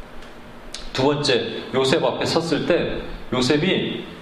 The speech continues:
가짜로 숨겨갖고 그 은잔을 거기다 넣었잖아요. 잡으려고. 그때 요셉, 유다가 이렇게 얘기해요.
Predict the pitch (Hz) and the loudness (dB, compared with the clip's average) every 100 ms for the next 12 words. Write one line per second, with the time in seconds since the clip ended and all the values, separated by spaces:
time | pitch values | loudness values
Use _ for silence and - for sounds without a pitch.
0 | - - - - 156 143 - 208 202 175 | -14 -2 0 4 4 4 4 6 6 6
1 | 135 - 139 120 120 113 110 110 - - | 2 4 2 4 4 4 4 0 -2 2
2 | 135 147 143 127 123 107 110 113 117 113 | 4 6 4 4 4 4 6 4 4 4
3 | 139 - 95 107 - - - - - 117 | 2 2 2 2 0 -2 -6 4 4 6
4 | 110 92 110 85 - - - - - - | 4 4 0 -2 -8 -14 -16 -14 -14 -10
5 | - - 147 123 139 - 151 - 117 117 | -2 4 6 6 4 4 4 4 6 8
6 | 151 139 113 110 107 95 - | 6 6 2 2 0 0 -4